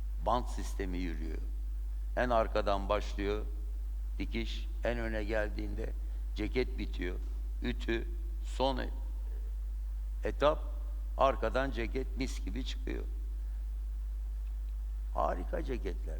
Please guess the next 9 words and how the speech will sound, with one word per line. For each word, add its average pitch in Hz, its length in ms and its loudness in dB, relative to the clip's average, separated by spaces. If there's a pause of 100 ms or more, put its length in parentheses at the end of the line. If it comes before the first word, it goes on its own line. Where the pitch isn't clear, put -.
harika 131 400 2
takım 104 380 0
elbiseler. 87 520 -2 (3000)
Avrupa'dan 127 560 2 (600)
hiç - 200 -2
farkı - 360 0
yok. - 160 -2 (2000)
Bayıldım 80 520 2
tabii. 117 380 0